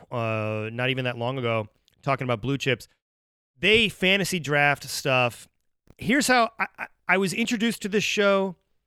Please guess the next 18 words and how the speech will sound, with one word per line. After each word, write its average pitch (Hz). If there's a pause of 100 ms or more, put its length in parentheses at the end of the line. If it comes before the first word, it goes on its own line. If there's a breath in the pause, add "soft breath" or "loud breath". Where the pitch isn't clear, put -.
(340)
Um, 139
early 226
in 208
the 190
pandemic, 135
uh, 113
a 123
guest 139
came 143
on 127
and 117
we, 113 (480)
uh, 113
we 123
did 143
a 131
fantasy 127
draft 113